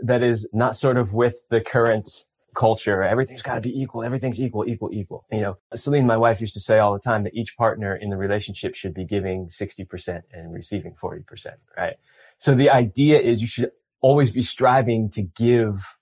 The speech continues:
more than you receive. And look, if you're with somebody that you love, wouldn't you want to give to them?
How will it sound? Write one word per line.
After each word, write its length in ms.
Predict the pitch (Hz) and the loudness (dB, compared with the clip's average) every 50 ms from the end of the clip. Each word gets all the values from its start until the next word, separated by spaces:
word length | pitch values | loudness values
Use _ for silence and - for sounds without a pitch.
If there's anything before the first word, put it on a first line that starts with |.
| _ | _
more 380 | 98 95 101 107 104 98 98 95 | -8 -2 0 0 2 2 0 -2
than 180 | 87 95 95 95 | -4 -6 -6 -6
you 120 | 92 90 | -6 -6
receive. 420 | 95 104 - - - 180 127 113 | -6 -6 -6 -6 -4 -4 -2 0
And 80 | 139 156 | 0 0
look, 160 | 165 - - _ _ _ _ _ _ _ _ - | 0 0 -2 _ _ _ _ _ _ _ _ 0
if 180 | - 151 - - | 0 0 2 4
you're 100 | 196 196 | 4 4
with 220 | 180 175 208 - | 4 4 2 -2
somebody 400 | - - 185 175 151 165 151 143 | -2 -4 -2 0 0 2 2 2
that 240 | 123 123 117 - - | 2 0 0 -2 -2
you 100 | 117 104 98 | -4 -4 -4
love, 400 | 90 104 139 160 117 95 92 - - - | -2 -2 -2 -2 -2 -4 -6 -8 -12 -16
wouldn't 440 | 90 92 104 135 156 156 - - | -8 -4 -2 0 0 0 -2 -2
you 60 | 143 127 | -4 -4
want 300 | 110 104 113 135 - - | -2 -2 -2 -4 -4 -4
to 100 | - 104 | -6 -6
give 260 | - - 214 156 - | -4 -4 -6 -6 -6
to 120 | - 160 143 | -6 -8 -6
them? 300 | 185 208 240 220 185 | -6 -6 -8 -8 -12